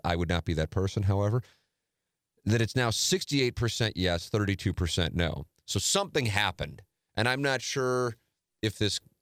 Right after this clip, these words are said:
I, I would say, well, if this got to Chargers fans, but who,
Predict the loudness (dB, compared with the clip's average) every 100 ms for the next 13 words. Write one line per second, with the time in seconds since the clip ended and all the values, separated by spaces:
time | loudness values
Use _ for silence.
0 | _ -8 -6 0 0 2 2 0 2 2
1 | 2 0 0 0 0 -2 0 0 0 0
2 | -2 0 0 0 -2 -2 -2 -2